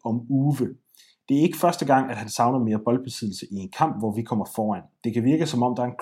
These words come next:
kløft mellem spillere og træner, da det ikke er første gang, han hentyder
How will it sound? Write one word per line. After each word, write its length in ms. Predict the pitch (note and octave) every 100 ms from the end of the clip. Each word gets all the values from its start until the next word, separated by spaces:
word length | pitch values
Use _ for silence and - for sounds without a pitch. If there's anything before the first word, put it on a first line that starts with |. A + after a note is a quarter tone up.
| -
kløft 220 | G3 -
mellem 320 | - C3 B2+ G#2+
spillere 460 | - B2+ B2 D3+
og 140 | D3 G#2+
træner, 420 | - B2 D3 C3+
da 100 | A2+
det 100 | A#2
ikke 220 | B2+ C3+
er 120 | - - -
første 260 | C#3 -
gang, 240 | A2 A2 F#2+
han 120 | G2+
hentyder 420 | B2 C#3 - A2+